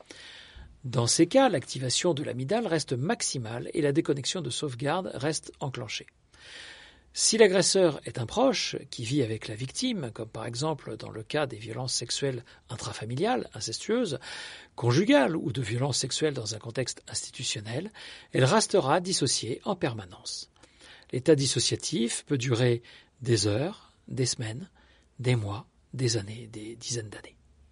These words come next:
Cela permet à l'agresseur de maintenir une emprise totale sur la victime et de lui faire subir tous les sévices sans qu'elle puisse s'en défendre ou lui échapper.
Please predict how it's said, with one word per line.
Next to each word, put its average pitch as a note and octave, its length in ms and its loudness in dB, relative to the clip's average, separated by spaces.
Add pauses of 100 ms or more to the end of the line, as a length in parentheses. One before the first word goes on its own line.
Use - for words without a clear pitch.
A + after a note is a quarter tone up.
(260)
Cela F3+ 500 8
permet D3+ 360 4
à A#2 60 0
l'agresseur B2+ 840 2 (100)
de A#2 300 -4
maintenir D#3+ 500 4
une A#2+ 140 2
emprise F3 440 0
totale C3+ 520 4
sur - 180 -4
la A2 80 -4
victime F3 560 0 (600)
et - 40 -4
de C3+ 120 10
lui D#3+ 100 6
faire C4 240 6
subir E3 800 4
tous B3+ 140 2
les A#3 80 8
sévices C#3 600 0
sans - 200 4
qu'elle C#3+ 220 4
puisse G3+ 260 -2
s'en C#3+ 160 0
défendre D3 540 -4
ou A#3+ 100 2
lui E3+ 140 6
échapper. - 420 -2